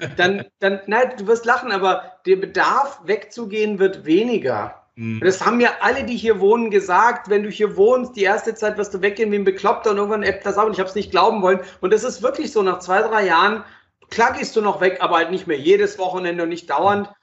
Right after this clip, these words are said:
Speaker 1: Und das hat mit Älterwerden nichts zu tun, aber wenn du weißt, dass du halt am Montag früh um fünf Uhr wieder aufstehen musst, um zum Sport zu gehen, dann wirst du halt nicht Sonntagabend bis dreiundzwanzig Uhr oder ein Uhr noch, äh, mit Leuten um die Häuser ziehen.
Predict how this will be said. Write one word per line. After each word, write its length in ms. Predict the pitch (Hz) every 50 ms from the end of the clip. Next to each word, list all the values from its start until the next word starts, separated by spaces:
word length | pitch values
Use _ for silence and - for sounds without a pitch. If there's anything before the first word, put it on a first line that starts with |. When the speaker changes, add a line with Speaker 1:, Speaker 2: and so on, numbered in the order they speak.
| _ _ _ -
Speaker 1:
Und 60 | 165
das 120 | 170 - 208
hat 140 | - 208
mit 120 | 208 190 -
Älterwerden 520 | - 170 208 214 254 220 208 196 190 190
nichts 240 | 185 185 185 - -
zu 80 | 196 180
tun, 260 | - 185 220 226 220
aber 200 | 185 180 190 175
wenn 120 | 190 185 185
du 100 | 180 165
weißt, 380 | 160 151 160 202 226 220 -
dass 160 | 208 196 196
du 80 | - 190
halt 140 | 185 185 180
am 100 | 175 170
Montag 360 | 175 185 208 202 214 196 202
früh 160 | - - 190 202
um 100 | 196 190
fünf 240 | 196 - 196 196 -
Uhr 120 | 196 190 175
wieder 160 | 180 175 175
aufstehen 360 | 202 240 233 - - 202 185
musst, 180 | 180 185 185 185
um 140 | 190 175 -
zum 100 | 185 170
Sport 360 | - - - 175 185 220 208
zu 100 | - 190
gehen, 240 | 160 160 170 196 202 - - - _
dann 140 | - 165 160
wirst 180 | 180 220 226 -
du 40 | 208
halt 120 | 170 165 170
nicht 160 | 196 196 -
Sonntagabend 640 | 208 202 202 208 208 196 202 175 190 202 208 208 202
bis 160 | 202 196 -
dreiundzwanzig 680 | - 180 175 185 202 208 196 190 202 190 185 190 - 202
Uhr 180 | 202 202 208
oder 220 | 202 196 196 185 165
ein 240 | 175 190 202 202 196
Uhr 120 | 190 196
noch, 320 | 190 190 180 180 - - -
äh, 380 | 175 175 175 175 180 180 180 - - _ _
mit 160 | - 185 185 185
Leuten 260 | 175 170 190 185 185
um 80 | 190 185
die 100 | 185 180
Häuser 320 | 226 277 294 247 190 -
ziehen. 440 | - - 151 127 123 123 123 -